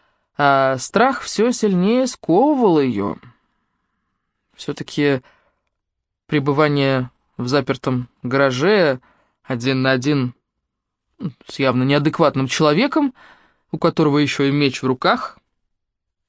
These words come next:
заставляло думать скорее о плохом исходе, чем о хорошем. А Михаил, меж тем, вынув меч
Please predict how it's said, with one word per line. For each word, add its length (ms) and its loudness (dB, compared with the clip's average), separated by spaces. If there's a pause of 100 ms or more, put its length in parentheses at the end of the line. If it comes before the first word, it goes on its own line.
(280)
заставляло 520 0
думать 280 0
скорее 280 0
о 40 -6
плохом 400 0
исходе, 360 0
чем 220 -4
о 60 -2
хорошем. 640 -6 (3000)
А 180 2
Михаил, 500 0 (1040)
меж 240 2
тем, 420 0
вынув 540 0
меч 580 -2